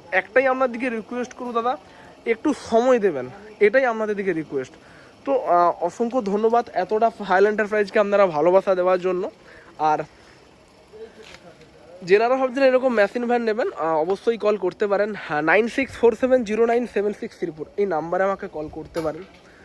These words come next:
তো তার আগে চলুন ভেতরে কী কী গাড়িগুলোর কাজ চলছে একটার পর দেখিয়ে দিই আপনার দিকে। তো এটা যেমন আপনার, আহ, মাহিন্দ্রা বোলেরো ইঞ্জিনের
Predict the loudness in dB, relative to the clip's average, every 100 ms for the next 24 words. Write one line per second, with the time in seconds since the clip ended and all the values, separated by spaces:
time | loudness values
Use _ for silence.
0 | -18 -6 0 0 0 -2 -4 -2 -2 0
1 | -2 -2 0 2 2 0 -2 0 -2 0
2 | -4 0 -2 -2 -6 -6 -4 -2 0 0
3 | -2 -4 -4 -4 -10 -12 -18 -12 -2 2
4 | 4 2 0 -10 -18 -6 0 2 4 4
5 | 2 4 4 4 0 -4 0 0 0 0
6 | 0 0 2 2 2 0 2 2 0 0
7 | 0